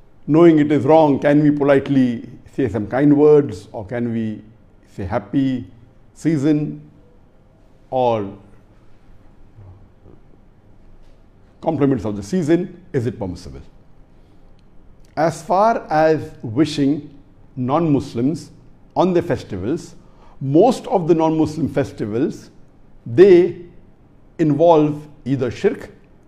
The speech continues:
or they involve things which are not permitted in our Sharia. So most of the festivals, since they involve shirk or things which are prohibited in our Sharia,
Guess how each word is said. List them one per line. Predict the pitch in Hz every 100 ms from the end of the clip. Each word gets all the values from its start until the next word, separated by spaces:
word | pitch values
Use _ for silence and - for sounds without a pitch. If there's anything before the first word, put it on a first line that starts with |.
| - -
or | 143
they | 147 151
involve | 151 147 170 165 -
things | 196 175 156 117
which | 139 156 151 -
are | 131
not | 151 151
permitted | 151 131 135 127
in | 107
our | 98 95
Sharia. | 101 85 76 - - - - - - -
So | - - 180 170
most | 180 247 -
of | 233
the | 170
festivals, | 151 151 - 120 131 -
since | - 202 170 101
they | 131 143 143
involve | 135 131 135 110 - -
shirk | 156 - - - - -
or | 113
things | - 151 147
which | 120 117
are | 117
prohibited | 123 117 123 123
in | 120 107
our | 101
Sharia, | 131 117 113 113